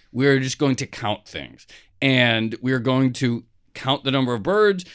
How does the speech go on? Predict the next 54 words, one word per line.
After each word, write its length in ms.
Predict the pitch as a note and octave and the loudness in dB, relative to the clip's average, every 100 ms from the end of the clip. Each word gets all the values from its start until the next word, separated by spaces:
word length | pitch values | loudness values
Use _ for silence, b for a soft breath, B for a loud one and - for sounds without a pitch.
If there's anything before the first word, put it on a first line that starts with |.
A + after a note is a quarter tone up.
| B | B
we're 240 | F#2 G#2+ G2 | -8 -6 -4
going 220 | G#2 F#2+ | -4 -4
to 120 | C3 - | -6 -4
open 260 | A#2+ C3 | -4 -2
up 140 | A#2 - | -2 -2
their 160 | G#2+ | -6
stomachs, 460 | G2+ G3+ F#3+ F3+ - | -2 0 2 0 -2
and 120 | B2 | -6
we're 120 | A2 G#2 | -4 -2
gonna 200 | G2+ G2 | -2 -4
count 280 | B2 A#2 | -4 -4
the 60 | A2 | -4
number 260 | G#2+ G2+ F#2+ | -6 -6 -6
of 80 | |
mice, 360 | G2+ E3+ F3 D#3+ | 0 2 2 -2
and 180 | - G2+ | -8 -10
we're 80 | F2 | -10
gonna 180 | E2 | -12
count 300 | F2 - A2 | -10 -6 -6
the 80 | - | -6
number 460 | G#2+ G#2+ G2+ G2+ G#2 | -6 -6 -4 -4 -4
of, 260 | G#2 G2+ F#2+ - | -2 -4 -6 -6
uh, 220 | G#2 F#2+ | -2 0
grains 460 | F#2 G2 D3 E3 D3+ | -2 -2 2 2 0
that 120 | C3 | -4
a 60 | G#2+ | -8
typical 420 | G2+ A#2 G2 G#2+ | -6 -8 -6 -6
mice 300 | G2 G2 G2 | -6 -8 -6
eats, 240 | A3 F#3+ - B B | -4 -4 -8 B B
and 100 | A#2 | -2
then 140 | A2 | -2
we're 80 | A2 | -2
gonna 160 | G#2+ G2+ | -2 -4
tally 420 | - C#3 C3+ C3 | 0 2 2 2
up 140 | A#2+ | -4
the 80 | A2+ | -8
costs 300 | - A2+ G#2+ | -4 -4 -4
on 100 | F#2 | -4
one 220 | C3 F#3 | -4 -4
side 160 | A3+ D#3+ | 0 -2
and 160 | B2 | -2
tally 240 | - G#2 G#2+ | -6 -6 -6
up 100 | G2+ | -8
the 80 | G#2+ | -10
costs 260 | A#2 G#2 | -6 -6
on 140 | G2+ F#2 | -6 -8
the 80 | |
other 160 | A#2+ E3 | -6 -6
side 200 | - C3+ | -4 -4
and 120 | A2+ | -4
see 160 | G#2+ A#2+ | -8 -8
which 240 | A2 G#2 | -8 -8
is 140 | A2 G#2 | -12 -6
higher. 340 | G#2+ B2+ C3 | -2 0 -2